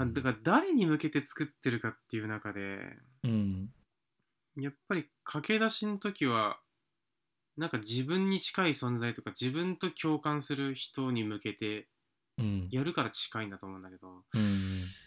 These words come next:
Speaker 1: やっぱ売れちゃってお、お金ってなってくると、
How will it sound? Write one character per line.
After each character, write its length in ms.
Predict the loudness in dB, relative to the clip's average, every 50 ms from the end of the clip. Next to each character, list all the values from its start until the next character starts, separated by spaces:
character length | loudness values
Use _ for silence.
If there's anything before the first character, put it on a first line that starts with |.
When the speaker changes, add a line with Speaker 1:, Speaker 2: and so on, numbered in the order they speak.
| -20 _ _ -12
Speaker 1:
や 80 | -12 -10
っ 40 | -6
ぱ 80 | -6
売 180 | -4 -2 0 0
れ 140 | 0 0 0
ち 120 | 0 -4
ゃ 40 | -4
っ 60 | -6 _ _
て 160 | -6 -4 -2 0
お、 80 | 0 0
お 240 | -2 -2 -4 -4
金 280 | -4 -2 0 0 0 0
っ 40 | -2
て 160 | -4 -6 -6
な 60 | -6
っ 60 | -6
て 100 | -4 -2
く 60 | -2 -2
る 80 | 0
と、 140 | -2 -4 -6